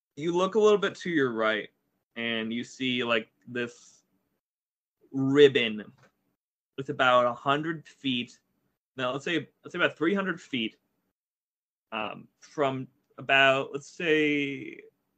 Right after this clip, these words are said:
about twenty feet away from where this half elf is standing, going to the right, and then it's kinda like a rectangle that is about,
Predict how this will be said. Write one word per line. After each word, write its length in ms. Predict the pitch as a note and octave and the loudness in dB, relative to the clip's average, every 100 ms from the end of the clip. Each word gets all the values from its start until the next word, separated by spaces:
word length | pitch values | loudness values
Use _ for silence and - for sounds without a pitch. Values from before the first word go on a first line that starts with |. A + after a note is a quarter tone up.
| _ _ _ _ _ _ _ _ _ _ _ _ _ _ _ _ - | _ _ _ _ _ _ _ _ _ _ _ _ _ _ _ _ -2
about 180 | C#3 - | -2 -2
twenty 240 | G3 G3+ | -4 -4
feet 220 | F#3+ F#3+ | -4 -4
away 240 | D#3+ D3+ D3 | 0 2 2
from 260 | D3 C3+ | -2 -4
where 220 | B2+ B2+ | -4 -4
this 180 | A#2+ A#2+ | -4 -4
half 240 | - B2 B2 | 0 0 -2
elf 140 | A#2 | -6
is 100 | A2 | -12
standing, 460 | - G#2 G2 F#2 G#2 _ _ _ _ _ _ _ _ | -8 -8 -6 -14 -18 _ _ _ _ _ _ _ _
going 280 | C#3 C#3 C#3 C#3 - | 2 2 0 -6 -12
to 220 | - F#3+ G#3 | -6 -2 0
the 100 | F#3+ | 2
right, 420 | C#3 A2+ F#2 - - _ _ _ _ _ _ - | 4 2 0 -14 -20 _ _ _ _ _ _ -8
and 140 | C3 | -4
then 60 | C3 | -6
it's 100 | - | -4
kinda 160 | D3+ D#3 | -2 0
like 180 | D3 | 0
a 120 | C#3+ A#2+ | -2 -2
rectangle 840 | B2 B2+ - - A2 A2 G#2+ G#2+ | 0 0 -4 -10 -6 -4 -2 -2
that 200 | G#2+ G#2 | -2 -4
is 140 | G#2 A2 | -6 -12
about, 540 | A2 G2+ G#2+ G#2 - | -12 -4 -2 -4 -8